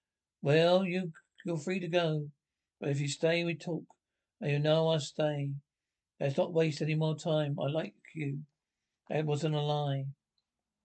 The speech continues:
But it, that, if that was all I ever had, wondered had, courage to approach you.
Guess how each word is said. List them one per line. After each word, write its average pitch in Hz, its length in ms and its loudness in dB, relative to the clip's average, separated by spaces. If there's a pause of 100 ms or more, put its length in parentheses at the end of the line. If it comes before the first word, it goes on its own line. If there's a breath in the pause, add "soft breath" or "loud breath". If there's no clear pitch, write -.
(320)
But 151 160 0
it, - 140 -8
that, 165 200 -2 (240)
if 170 220 -8
that 190 280 0
was 180 180 -2
all 185 360 0 (680)
I 143 100 -2
ever 156 380 4
had, 151 300 0 (160)
wondered 156 340 -2
had, 147 300 -2 (1200)
courage 151 300 2
to 170 60 -2
approach - 420 -2
you. 151 180 -6